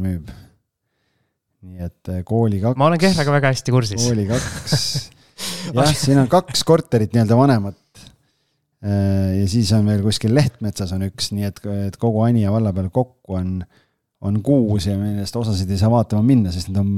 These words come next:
Speaker 1: paberil.
Speaker 2: Põld.
Speaker 1: Jah, et, äh, Kehras reaalselt on kaks. Noh, kui sa oled sellises väikeses kohas, siis tuleb mõlemad käia ära vaadata.
Speaker 2: Siis tuleb mõlemad ära osta.
Speaker 1: Jah,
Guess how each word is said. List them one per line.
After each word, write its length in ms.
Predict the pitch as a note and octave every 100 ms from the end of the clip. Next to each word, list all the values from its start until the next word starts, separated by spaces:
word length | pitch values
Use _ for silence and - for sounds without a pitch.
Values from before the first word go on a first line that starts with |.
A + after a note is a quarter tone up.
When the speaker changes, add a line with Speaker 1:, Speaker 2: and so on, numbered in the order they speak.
| F#2+
Speaker 1:
paberil. 400 | A#2 F#2+ E2+ D#2 - - - _ _ -
Speaker 2:
Põld. 300 | C#3+ G2+ - - _ - _
Speaker 1:
Jah, 180 | G2 F#2 - _ _
et, 300 | G2 F#2+ - G2+
äh, 140 | G2
Kehras 380 | G#2+ A2 G2+ F2+
reaalselt 300 | G#2 F#2+ F#2 F#2
on 60 |
kaks. 460 | - A2 _ - -
Noh, 140 | A2 G#2
kui 140 | A#2+
sa 80 | A#2+
oled 100 | B2+
sellises 280 | C3+ B2+ B2
väikeses 280 | D3 B2+ -
kohas, 280 | D#3 C3 A#2+
siis 100 | A#2
tuleb 200 | C3 B2+ C3
mõlemad 340 | D3+ F#2 F2+
käia 240 | A2+ A2+ A2+ G#2 A2
ära 160 | A#2+
vaadata. 240 | F2 E2+ E2+
Speaker 2:
Siis 100 | D3+
tuleb 120 | D3
mõlemad 220 | E3 D#3 C#3+
ära 120 | C#3+
osta. 240 | - D3+
Speaker 1:
Jah, 460 | G#2 - A#2+ B2 -